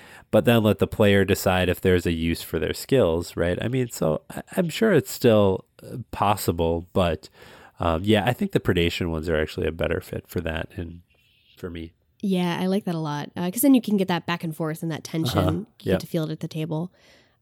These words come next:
Speaker 2: Um, one more thing I wanted to pitch is, uh, thinking about Gods of the Fall. You know, you're in this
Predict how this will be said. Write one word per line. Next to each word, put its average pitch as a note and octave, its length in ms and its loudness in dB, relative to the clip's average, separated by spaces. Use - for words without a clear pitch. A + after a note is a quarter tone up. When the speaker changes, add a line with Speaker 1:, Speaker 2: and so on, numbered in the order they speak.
Speaker 2:
Um, E3 360 -2
one A3 160 4
more D4 120 6
thing B3+ 160 2
I G#3+ 60 4
wanted F#3+ 140 2
to F3+ 120 -2
pitch F#3 280 -4
is, G3 320 2
uh, F3+ 220 0
thinking B3 180 2
about F#3+ 240 2
Gods F#3 260 0
of F3 60 0
the E3 100 -6
Fall. E3 560 -4
You F#3 120 -2
know, D#3 240 -4
you're E3 160 -2
in E3 140 0
this E3 340 -4